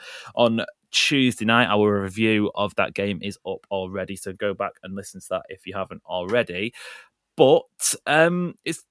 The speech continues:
it's an interesting game. It's, it's, it's a Saturday three o'clock kickoff for U K people, um, early morning for the U S, late at night for everyone,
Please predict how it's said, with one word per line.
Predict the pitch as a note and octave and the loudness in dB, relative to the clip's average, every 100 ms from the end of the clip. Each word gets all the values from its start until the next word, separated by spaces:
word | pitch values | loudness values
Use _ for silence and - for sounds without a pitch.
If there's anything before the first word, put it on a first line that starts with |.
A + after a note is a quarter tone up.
| _ | _
it's | - C#3+ | -6 -2
an | B2+ | -2
interesting | A2+ A#2 C#3+ | 0 0 2
game. | D3+ A#3 G#3+ | 4 4 2
It's, | F#2 A2 | 0 -2
it's, | G#2+ A2 - - | -4 -8 -8 -8
it's | G#2+ | -4
a | A2 G#2 G2+ | 0 0 0
Saturday | - G#2 A2+ | 0 0 -2
three | - A2+ | -2 -2
o'clock | A#2+ - | -2 -2
kickoff | B2+ - F#3 - - | -2 4 4 2 -8
for | - A#2 A2 | 0 4 4
U | E2+ G#2+ A2 | 2 0 0
K | - G#2 G2 | 2 0 0
people, | - G#2+ G#2 - A2+ D3+ E3 | -4 -4 -4 -4 -4 -4 -4
um, | G#2+ G2+ G2+ G2 G2 - B2 | -4 -2 -2 -4 -6 -4 0
early | A#2 G2+ | 2 2
morning | G2+ G2+ G2 | 0 -2 -4
for | - | -6
the | G2+ | -2
U | G2 G#2 | 2 2
S, | C3 - - - - | 2 0 -6 -10 -2
late | G#2 D2+ | 0 0
at | D#2 | -2
night | G2+ G2+ - | -2 -2 -4
for | G#2 | -6
everyone, | F#2+ G2 | -4 -6